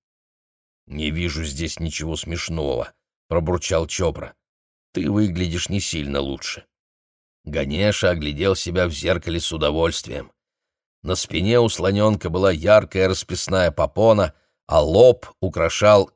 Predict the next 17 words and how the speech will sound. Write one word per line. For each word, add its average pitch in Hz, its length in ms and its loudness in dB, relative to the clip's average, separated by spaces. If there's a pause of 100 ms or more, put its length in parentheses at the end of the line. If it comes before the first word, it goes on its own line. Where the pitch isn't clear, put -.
кероланский 92 1000 2
неттипотам. 92 1040 0 (960)
Позолоченный 107 800 4
неттипотам 107 1040 4 (320)
доходил 135 520 4
ему 131 260 4
до 107 160 4
переносицы 92 920 -2 (240)
и 95 100 2
был 139 280 4
обрамлён 104 600 6
радугой 107 560 6
из 104 300 -2
цветных 95 580 -2
помпонов. 82 720 0 (1080)
На 87 140 -2
щеках 95 640 2